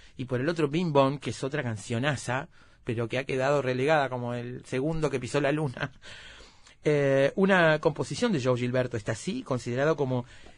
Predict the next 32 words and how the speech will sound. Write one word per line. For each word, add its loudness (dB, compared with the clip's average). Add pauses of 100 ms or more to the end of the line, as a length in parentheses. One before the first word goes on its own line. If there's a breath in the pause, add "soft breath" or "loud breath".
(140 loud breath)
este 0
disco 0
de -2
dos -4
caras 0
y -8
dos -4
canciones, -2
considerado -2
como -2
el -2
marco 0
inicial -2 (400 loud breath)
de -2
la 2
bossa 0
nova, 0 (360 soft breath)
porque -2
permitió 0 (420)
que -4
el -4
género 0
que -6
hasta -4
entonces -4
era -4
conocido -2
en -4
unas -6
pocas -6
casas -4
nocturnas -6